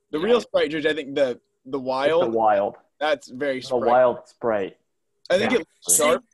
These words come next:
Speaker 2: here's, let's talk about, let's talk about the Wild for a second. I don't know, I don't think, I don't
Speaker 3: It's
Speaker 2: know
Speaker 3: the
Speaker 2: if
Speaker 3: North
Speaker 2: y'all know
Speaker 3: Star.
Speaker 2: this.
Speaker 3: It's supposed to be the North Stars.
Speaker 2: It is, and here's the drama about that. They kinda got memed for this.
Speaker 3: 'Cause
Speaker 2: So the
Speaker 3: it's the
Speaker 2: North
Speaker 3: Dallas
Speaker 2: Stars,
Speaker 3: Stars.
Speaker 2: yeah,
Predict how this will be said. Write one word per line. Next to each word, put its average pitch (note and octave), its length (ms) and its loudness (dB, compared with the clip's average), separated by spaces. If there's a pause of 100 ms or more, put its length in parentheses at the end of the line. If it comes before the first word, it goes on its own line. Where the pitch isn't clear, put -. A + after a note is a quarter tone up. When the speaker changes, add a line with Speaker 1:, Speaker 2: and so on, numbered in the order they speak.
Speaker 2:
here's, - 380 0
let's F#3 260 -2
talk A#3+ 240 0
about, - 220 0
let's - 180 0
talk A3 160 -2
about G#3 200 -2
the D#3+ 80 0
Wild D3 240 0
for C3+ 100 -6
a B2 60 -4
second. - 380 -4
I C#3 40 -2
don't D#3+ 120 2
know, D3+ 240 2
I C#3+ 100 -2
don't D3+ 160 -6
think, D3+ 200 -4
I B2 80 -10
don't C#3 100 0
Speaker 3:
It's D3 40 2
Speaker 2:
know B2+ 120 0
Speaker 3:
the D#3 60 2
Speaker 2:
if C#3 60 -2
Speaker 3:
North C3+ 240 -2
Speaker 2:
y'all G#2+ 120 0
know G2 40 -10
Speaker 3:
Star. F#2 360 -2
Speaker 2:
this. - 240 -12 (160)
Speaker 3:
It's C3+ 160 -4
supposed D#3+ 360 -2
to - 40 -20
be B2+ 100 -8
the A2 120 -6
North G#2+ 280 -10
Stars. F#2+ 360 -6
Speaker 2:
It G3 160 2
is, - 340 0
and D#3 160 2
here's G3+ 360 -2
the E3 100 -6
drama D3 460 -2
about G2 400 -6
that. - 240 -18
They C#3 100 -4
kinda E3 240 -2
got D3 220 -2 (180)
memed B2+ 480 -2
for - 160 -16
this. - 360 -16 (220)
Speaker 3:
'Cause C3 180 -6
Speaker 2:
So E3 80 0
the D#3+ 80 2
Speaker 3:
it's D#3 100 2
the D#3+ 80 2
Speaker 2:
North G3 120 2
Speaker 3:
Dallas G#2+ 220 0
Speaker 2:
Stars, G#2+ 520 -4
Speaker 3:
Stars. - 340 -20
Speaker 2:
yeah, C#3 260 -6